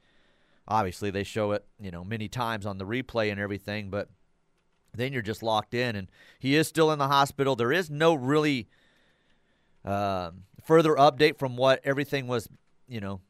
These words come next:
out there last night as far as he's in critical condition still.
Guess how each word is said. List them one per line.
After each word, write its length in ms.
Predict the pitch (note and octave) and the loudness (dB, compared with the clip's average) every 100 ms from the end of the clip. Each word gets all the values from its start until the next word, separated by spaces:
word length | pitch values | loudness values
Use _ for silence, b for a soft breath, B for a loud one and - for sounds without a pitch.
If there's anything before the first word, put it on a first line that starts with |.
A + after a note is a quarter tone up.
| _ _ - | _ _ -2
out 220 | C3+ C#3+ | 0 0
there 140 | C3+ B2 | 0 2
last 320 | B2+ B2+ C3 | 4 4 2
night 220 | B2+ B2+ | 0 0
as 80 | A2+ | 0
far 180 | B2+ A2+ | 0 0
as 60 | |
he's 100 | A2+ A#2+ | 0 -4
in 80 | C3+ | -2
critical 380 | C#3 C3+ - | 0 0 0
condition 540 | C3 B2+ A#2 B2 B2 A2+ | -4 -4 -4 -4 -6 -14
still. 540 | - A#2 A#2+ A#2 A2 | -8 -2 2 0 -2